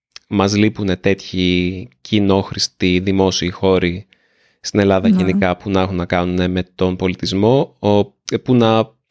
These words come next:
Speaker 1: να είναι ελκυστικοί και να μην είναι σκοροφαγωμένοι και βαρετοί, ας πούμε.
Speaker 2: Μμμ. Όταν συζητούσαμε με μια φίλη μου για το Ίδρυμα, είχαμε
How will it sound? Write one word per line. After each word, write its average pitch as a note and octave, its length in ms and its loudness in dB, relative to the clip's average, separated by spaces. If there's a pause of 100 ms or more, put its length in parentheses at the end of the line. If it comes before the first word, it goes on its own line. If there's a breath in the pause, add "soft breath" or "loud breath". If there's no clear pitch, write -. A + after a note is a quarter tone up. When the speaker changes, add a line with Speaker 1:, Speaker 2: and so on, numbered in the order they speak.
(340)
Speaker 1:
να A2 240 0
είναι A2 200 2
ελκυστικοί F#2+ 720 -4
και F#2+ 140 -2
να F#2 120 -2
μην F#2 240 0
είναι F2 1080 -4
σκοροφαγωμένοι F#2 1200 0
και F2 160 -4
βαρετοί, F2 500 -4 (240)
ας - 160 -12
πούμε. - 300 -16 (280)
Speaker 2:
Μμμ. F#3 380 0 (760 loud breath)
Όταν F#3+ 420 0
συζητούσαμε F#3+ 580 0
με F3+ 60 2
μια F#3 140 2
φίλη F#3 340 2
μου E3 120 -2
για E3 200 0
το D#3+ 380 -2
Ίδρυμα, E3+ 500 -2 (460 loud breath)
είχαμε G#3 340 2